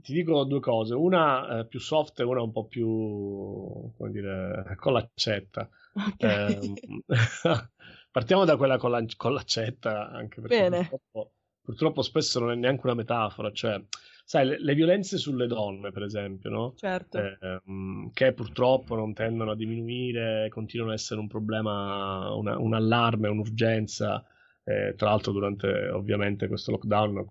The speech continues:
Speaker 1: quelle, quegli episodi lì sono aumentati per, per ovvie ragioni. Ehm, nascono dalla gelosia, no?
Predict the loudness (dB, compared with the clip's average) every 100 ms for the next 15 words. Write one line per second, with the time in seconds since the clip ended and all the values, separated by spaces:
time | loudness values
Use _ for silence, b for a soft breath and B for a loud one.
0 | _ -4 0 0 0 -2 -2 -2 -2 -2
1 | 0 2 0 0 -2 -2 0 2 0 -2
2 | -6 -6 -10 -10 -2 -2 0 0 0 -2
3 | -2 -4 -8 b b b b b 2 4
4 | 2 0 -2 -2 2 4 4 4 4 4
5 | 2 -4 -6 -8 -8 -8